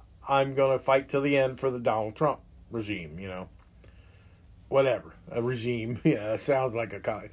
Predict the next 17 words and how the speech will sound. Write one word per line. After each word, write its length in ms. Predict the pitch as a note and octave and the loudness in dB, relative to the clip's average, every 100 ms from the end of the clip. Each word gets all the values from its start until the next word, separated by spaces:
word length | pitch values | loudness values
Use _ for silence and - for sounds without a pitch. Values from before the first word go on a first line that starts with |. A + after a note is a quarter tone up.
| - - - - - | -20 -20 -20 -10 6
but 220 | D3+ - - - - - - - - - - | 6 6 -14 -20 -20 -20 -20 -20 -20 -16 6
for 160 | E3 | 6
four 260 | D#3+ B3+ A#3 | 12 12 12
more 160 | G3 | 12
years 240 | F3+ F3 D3+ | 10 8 6
of 100 | D3 | 6
Trump, 280 | D#3 A#2 - | 6 6 6
I 160 | D3 E3 | 8 10
will 140 | D#3+ | 8
fight 300 | E3+ F#3 E3 | 10 8 8
for 100 | E3 | 8
that 280 | E3 E3 E3 | 10 12 10
if 180 | D3 D3 | 8 6
it, 220 | D3 C#3 | 4 4
if 140 | B2+ | 2
it 100 | C#3+ | 4
was 280 | C3+ C3+ A2+ | 4 0 -2